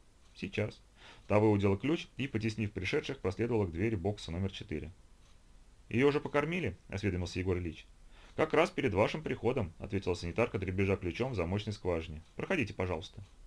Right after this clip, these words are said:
"Спасибо". Доктор и следователь вошли в бокс. Дверь за ними тут же заперли.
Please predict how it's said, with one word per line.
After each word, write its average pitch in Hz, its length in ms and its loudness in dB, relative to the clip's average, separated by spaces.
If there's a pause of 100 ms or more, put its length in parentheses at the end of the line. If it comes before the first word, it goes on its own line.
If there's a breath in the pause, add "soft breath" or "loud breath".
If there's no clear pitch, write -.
(200)
"Спасибо". - 500 -4 (880 loud breath)
Доктор 156 300 6
и 143 40 4
следователь 147 380 4
вошли 104 220 6
в 90 80 0
бокс. 87 380 0 (100)
Дверь 104 320 2
за 143 120 2
ними 139 220 -4
тут 127 280 0
же 117 100 2
заперли. 85 520 0